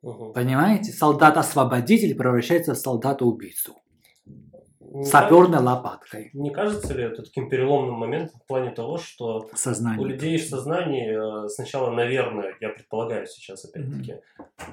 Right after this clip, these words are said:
Speaker 1: произошел слом? Как? Как такое возможно?
Speaker 2: Конечно, это
Speaker 1: А
Speaker 2: была
Speaker 1: потом,
Speaker 2: очень трагедия была.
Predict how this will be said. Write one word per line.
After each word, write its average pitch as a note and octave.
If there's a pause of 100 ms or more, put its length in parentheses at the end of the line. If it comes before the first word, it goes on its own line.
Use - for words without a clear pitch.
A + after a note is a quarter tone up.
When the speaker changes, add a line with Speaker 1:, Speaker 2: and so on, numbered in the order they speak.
Speaker 1:
произошел B2+
слом? F#3+ (140)
Как? -
Как -
такое G2+
возможно? G#2
Speaker 2:
Конечно, E3
это D3+
Speaker 1:
А -
Speaker 2:
была E3
Speaker 1:
потом, F3+
Speaker 2:
очень G#3
трагедия C#3
была. A2